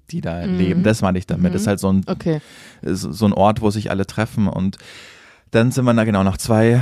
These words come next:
Speaker 1: nach zwei Tagen Bangkok sind wir dann nach, äh, Phuket geflogen. Da waren wir dann eine Nacht und dann ging's los, äh, zu, nach, nach Coconut Island. Weil es mit dem Wassertaxi von Phuket nur so fünf bis zehn Minuten entfernt ist und das Hotel, in dem wir waren, also wirklich,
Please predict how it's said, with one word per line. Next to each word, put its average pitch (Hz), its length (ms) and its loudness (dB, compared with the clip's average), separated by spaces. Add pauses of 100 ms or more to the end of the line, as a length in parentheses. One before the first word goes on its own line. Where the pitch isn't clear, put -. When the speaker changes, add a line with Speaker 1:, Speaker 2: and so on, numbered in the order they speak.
(160)
Speaker 1:
nach 117 180 -2
zwei 113 240 0
Tagen 107 440 -2
Bangkok 127 560 -2 (160)
sind 107 260 0
wir 101 80 2
dann 92 220 0
nach, 87 360 -4
äh, 95 220 -2
Phuket 160 360 -2
geflogen. 131 440 -4
Da 110 80 -2
waren 104 140 0
wir 104 80 0
dann - 100 -4
eine 113 220 0
Nacht 110 360 -2
und 104 220 -2
dann 95 200 2
ging's 101 260 -2
los, 104 460 -2
äh, 92 320 -2
zu, - 340 -14
nach, 92 400 -6
nach 92 180 -4
Coconut 98 480 0
Island. 123 420 -4 (960)
Weil 95 100 4
es 92 80 -2
mit 101 100 4
dem 90 160 2
Wassertaxi 101 500 -2
von 95 160 -4
Phuket 104 360 -2 (440)
nur 98 120 0
so 95 80 2
fünf 104 320 -2
bis - 180 -2
zehn 101 120 2
Minuten 98 280 0
entfernt 95 440 -2
ist 107 180 -2
und 92 120 -2
das 95 220 -8
Hotel, - 260 -4
in 101 80 2
dem 98 120 2
wir 92 120 0
waren, 92 200 -2
also 104 140 2
wirklich, 127 220 -2